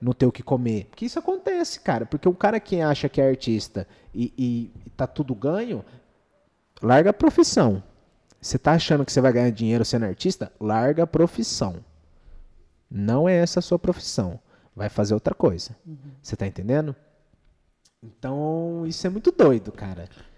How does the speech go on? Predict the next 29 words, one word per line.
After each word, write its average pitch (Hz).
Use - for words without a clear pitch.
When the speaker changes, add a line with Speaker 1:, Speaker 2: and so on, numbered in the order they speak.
Speaker 2:
E, 151
e, 160
isso -
é, 180
é, 180
isso 175
é 190
muito 202
doido 165
porque, -
tipo -
assim, 147
isso 170
vale 160
pro 160
músico, 147
isso 139
vale 139
pro 151
escritor, 151
isso 139
vale 139
pro 135
artista 131
Speaker 1:
Sim. -
Speaker 2:
plástico, 147
né? 131
Cara, 143
é, -